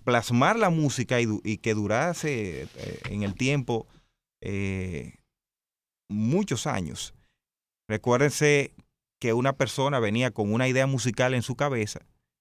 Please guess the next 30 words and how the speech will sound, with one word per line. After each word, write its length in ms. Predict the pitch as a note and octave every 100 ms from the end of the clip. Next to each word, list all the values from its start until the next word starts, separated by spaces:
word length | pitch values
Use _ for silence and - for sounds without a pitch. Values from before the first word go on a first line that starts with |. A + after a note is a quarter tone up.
| _ _ -
y 120 | A2
plasmaba 500 | - G#2+ A2 A#2+ B2+
unas 200 | C3+ C3
bolitas 640 | B2+ C#3 B2 G#2+ - - _ _ _ _ _ _ _ -
o 320 | G#2+ A2+ A2
ponía 480 | G#2+ G#2 A2+ B2+ B2+
unas 260 | C3 B2+
letras 560 | B2+ C#3 - G2+ - - _ _ _ _ _ _ -
y 180 | A#2+ B2
posiblemente 920 | A#2 - C3 D3+ D3 D3 B2 A#2+ - _ _ _ _ -
no 580 | G#2 G#2+ A#2 C3 C#3 -
era 340 | A#2 B2 C#3
lo 200 | A#2 G#2+
que 200 | G2 G#2+
él 100 | G#2+
tenía 280 | A2+ G#2 A2+
en 40 | A2
su 120 | A2
cabeza. 420 | A#2+ F#3 - - - _ _ _ _ _ _ _ _ _ -
Entonces, 360 | A#2 C#3+ C3 -
aquí 580 | A#2+ A2+ - E3+ F#3 F3+
surge 560 | - - C#3 D#3 A#2 A#2
lo 160 | A2
que 80 | G#2
se 160 | G#2 G#2
llama 460 | G#2+ A#2 B2+ B2 -
el 180 | G#2+
pentagrama 840 | G2+ A2 G#2 A2 A#2 D#3 C#3 A#2 A2+
y 140 | A2+
ponerle 720 | F#2+ A2 G#2+ B2+ C3+ C3+ C3+